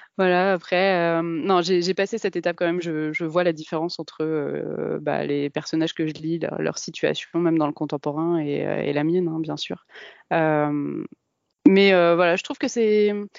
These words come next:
y a, il y a beaucoup de livres adultes qui m'intéressent, mais niveau fiction,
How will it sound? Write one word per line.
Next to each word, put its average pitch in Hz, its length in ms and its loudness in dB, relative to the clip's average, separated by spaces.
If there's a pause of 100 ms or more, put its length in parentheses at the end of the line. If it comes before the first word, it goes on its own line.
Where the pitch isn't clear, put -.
(180)
y 202 40 2
a, 190 40 4
il - 20 6
y 196 40 6
a - 20 6
beaucoup 233 220 -2
de 240 80 2
livres 214 240 -2
adultes 208 360 -4
qui - 140 -12
m'intéressent, 196 500 -2
mais 175 400 0 (580)
niveau 214 360 2
fiction, 240 540 -6